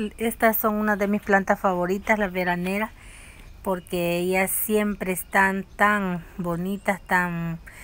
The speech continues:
y no necesitan los grandes cuidados, sino que ellas son conformistas con un poquito de cuidado que, que les demos. Esta es, es uno grande que tiene mi mamá en el patio de la casa,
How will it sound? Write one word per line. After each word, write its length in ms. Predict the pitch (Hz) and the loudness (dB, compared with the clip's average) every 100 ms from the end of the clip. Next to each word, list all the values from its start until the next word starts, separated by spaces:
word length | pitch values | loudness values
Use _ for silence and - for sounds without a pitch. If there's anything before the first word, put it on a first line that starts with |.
| - - | -18 -6
y 80 | 202 | -2
no 140 | 196 | 0
necesitan 680 | 208 220 - - 226 - 202 | 2 0 -2 -4 0 2 2
los 100 | 202 | 2
grandes 360 | 190 202 202 208 | 2 2 2 -2
cuidados, 580 | - 202 190 208 240 233 | 0 2 4 4 4 0
sino 320 | 220 202 202 | 0 0 0
que 160 | 214 | 0
ellas 380 | 214 214 233 233 - - - - | 2 4 2 0 -10 -20 -20 -18
son 680 | - - 226 226 226 208 185 - - - | -6 4 4 4 2 0 -2 -8 -20 -2
conformistas 1000 | 233 220 202 220 202 220 294 311 - 285 | 2 4 4 2 4 4 2 2 4 4
con 220 | - 233 | 6 2
un 180 | 226 254 | 2 2
poquito 480 | 269 240 285 240 262 | 2 0 0 2 2
de 160 | 226 208 | 2 0
cuidado 480 | 220 214 277 311 | 0 4 6 4
que, 280 | 285 233 202 | 2 0 0
que 140 | - 196 | 0 0
les 160 | 190 | 2
demos. 320 | 233 392 403 - - - - - - | 2 2 0 -6 -14 -20 -20 -20 -8
Esta 360 | - 254 - 269 | 2 2 4 2
es, 160 | 262 - - - - | 2 -4 -12 -10 0
es 220 | 247 240 | 0 2
uno 280 | 277 269 262 | 0 0 0
grande 520 | 202 240 247 247 226 | 2 4 4 4 0
que 100 | 214 | 0
tiene 280 | 220 214 214 | 0 0 0
mi 120 | 208 | 2
mamá 400 | 202 196 208 240 | 2 4 4 4
en 80 | 220 | 2
el 140 | 196 | 0
patio 280 | 208 202 208 | -2 0 0
de 120 | 202 | 2
la 120 | 190 | 0
casa, 460 | 185 226 262 - | 2 2 2 -2